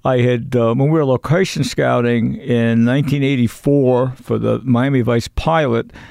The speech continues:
the Fifth Street Gym was still there, and we had videotaped it. And somebody reminded me, "You know, I think in our storage we have video of the actual Fifth Street Gym," which had subsequently been torn down, and we did. So it's like a,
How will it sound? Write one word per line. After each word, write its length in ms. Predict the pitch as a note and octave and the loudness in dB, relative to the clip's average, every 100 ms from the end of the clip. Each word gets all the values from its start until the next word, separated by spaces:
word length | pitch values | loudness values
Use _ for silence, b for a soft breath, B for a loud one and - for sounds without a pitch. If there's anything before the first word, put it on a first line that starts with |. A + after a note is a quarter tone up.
| B B B | B B B
the 80 | A#2+ | -6
Fifth 260 | - F#3 - | -2 -4 -4
Street 360 | - D#3 C3+ | -2 -2 -2
Gym 420 | G2 F#2+ D3 D#3 | -2 -2 0 0
was 140 | B2+ A#2 | 0 -2
still 360 | - C3 B2 | -2 -2 0
there, 360 | B2 C3 C3+ D3 - D4 | 0 -2 -2 -6 -12 -8
and 280 | B3 C3+ C3 | -2 -2 0
we 120 | B2+ | 0
had 120 | B2 G2+ | 0 0
videotaped 680 | D#3 F#3+ A#2 A#2 A#2+ A2+ - | 0 2 -2 -2 -2 -2 -2
it. 100 | G#2+ | 0
And 100 | A#2+ | 0
somebody 320 | - D#3 F#3 | 0 0 0
reminded 540 | C#3+ B2+ C3 E3 D3 B2 | 0 0 0 -2 0 0
me, 100 | A#2+ | 2
"You 160 | B2+ | 0
know, 180 | D#3+ D3+ | 0 0
I 120 | C#3 | -2
think 360 | - F3+ D#3+ D#3 | -2 -4 -2 -2
in 120 | C#3+ | -2
our 120 | B2 | -2
storage 680 | - - D#3 D3+ B2+ A#2+ C#3 B B B B | -4 -2 0 0 0 -2 -8 B B B B
we 120 | C#3+ | 0
have 200 | D3 D3+ | 0 0
video 500 | G#2 A#2 E3+ D3 A#2+ C3 | -2 -2 0 0 0 0
of 100 | A#2+ | 0
the 160 | A#2+ | 0
actual 340 | C#3 - C3+ A#2 | -2 -2 -4 -2
Fifth 240 | C#3+ B2+ | -4 -4
Street 300 | - A#2+ A2+ | -4 -4 -4
Gym," 260 | - D#3+ A#2+ | -2 -2 -2
which 160 | A#2+ | -2
had 100 | A#2+ | -4
subsequently 760 | - C#3+ - C#3 C#3+ C3+ B2 A#2+ | -2 -4 -4 -6 -4 -2 -2 -2
been 240 | B2 - | -4 -4
torn 280 | C3 B2+ A#2 | -4 -2 -2
down, 380 | A#2+ B2 A#2+ A#2 | -2 -2 -2 0
and 100 | B2 | 0
we 140 | B2 | 0
did. 460 | G#2 C#3+ C3+ A2 - B B B B B B | 0 0 0 -2 -8 B B B B B B
So 420 | - D3 C3+ C3+ | -2 2 2 0
it's 220 | C3+ - | -2 0
like 220 | D3+ C3 | -2 -2
a, 220 | - B2 | -2 -2